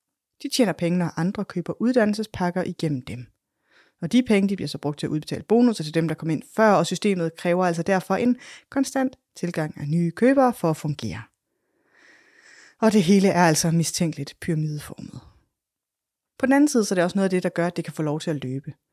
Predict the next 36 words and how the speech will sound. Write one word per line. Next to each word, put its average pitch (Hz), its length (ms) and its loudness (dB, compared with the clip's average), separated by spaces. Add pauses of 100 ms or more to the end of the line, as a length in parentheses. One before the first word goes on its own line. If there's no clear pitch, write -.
(220)
For 196 80 -2
man 185 120 0
køber 233 240 2
jo 147 60 2
faktisk - 400 -8
ikke 165 140 -8
valuta, 196 440 -4
man 175 120 -2
køber - 300 -4
undervisning. 143 540 -8 (1500)
Og 240 120 2
så 262 80 2
er 220 100 4
der 214 120 2
Roja 165 320 -2
selv. - 260 -6 (840)
For 220 80 2
hun 254 240 6
er 254 80 6
ikke 240 120 0
bare 180 260 2 (200)
hende, 170 160 4
der 180 60 2
er 160 40 0
fundet 151 260 -2
på 147 180 -6
OneCoin. 135 500 -6 (640)
Hun 202 160 2
er 156 240 -2 (500)
OneCoin. - 420 -4 (760)
Hun 269 80 2
kalder 208 200 2
sig 185 220 0 (360)
Crypto 175 460 -2 (120)
Queen, 151 360 0
som 170 300 0